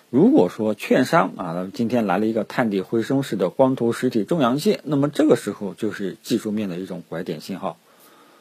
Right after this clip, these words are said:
对吧？券商呢，它已经震荡一个多月了，已经走出了一个三角形整理形态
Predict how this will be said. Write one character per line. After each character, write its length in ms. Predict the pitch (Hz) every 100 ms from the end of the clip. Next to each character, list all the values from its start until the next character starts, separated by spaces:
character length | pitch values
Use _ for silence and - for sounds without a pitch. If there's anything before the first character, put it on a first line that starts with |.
| _ _ _
对 120 | -
吧？ 180 | 117 101 _ _ _ _ _ -
券 160 | 135
商 160 | 120 135
呢， 140 | 127 110
它 240 | 123 123
已 160 | 104 87
经 380 | 110 110 110 - _
震 160 | - 117
荡 200 | 113 90
一 80 | 101
个 100 | 107
多 160 | 113
月 160 | 113 107
了， 200 | 87 - _
已 140 | - 92
经 180 | 104 113
走 200 | 95 87
出 120 | 113
了 80 | 104
一 80 |
个 120 | 104 98
三 180 | 117
角 160 | 104 78
形 240 | - 104
整 200 | - 98
理 120 | 104 85
形 220 | - 80
态 240 | - -